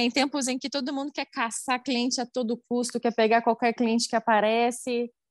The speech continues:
tem gente falando em demitir cliente. Mas que coisa estranha, né? Será que é certo isso?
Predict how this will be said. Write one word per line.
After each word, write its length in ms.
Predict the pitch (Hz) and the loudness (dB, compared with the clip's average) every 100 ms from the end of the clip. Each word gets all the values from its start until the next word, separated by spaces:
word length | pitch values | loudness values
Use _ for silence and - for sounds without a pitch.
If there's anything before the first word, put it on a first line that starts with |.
| _ | _
tem 160 | 226 220 | -2 0
gente 240 | 220 226 | 0 0
falando 260 | 233 214 220 | 0 0 0
em 180 | 214 202 | 0 0
demitir 680 | 196 247 240 214 - 214 202 | 2 2 2 -2 -4 -4 -6
cliente. 640 | - 185 175 170 160 - 156 151 147 _ _ | -6 -6 -4 -4 -2 -2 -2 -8 -14 _ _
Mas 400 | 175 170 185 233 | -8 -2 2 2
que 140 | 233 214 | 2 -2
coisa 320 | - 202 175 | 2 2 2
estranha, 540 | 170 - 180 185 175 | -2 0 2 2 2
né? 260 | 170 208 262 - _ _ _ _ _ _ _ | 0 0 0 -4 _ _ _ _ _ _ _
Será 260 | - 175 | -2 0
que 140 | 214 233 | 0 0
é 120 | 190 | -2
certo 540 | 190 - 208 247 226 | -2 -2 0 -2 -2
isso? 420 | 220 330 - - | -2 0 -2 -4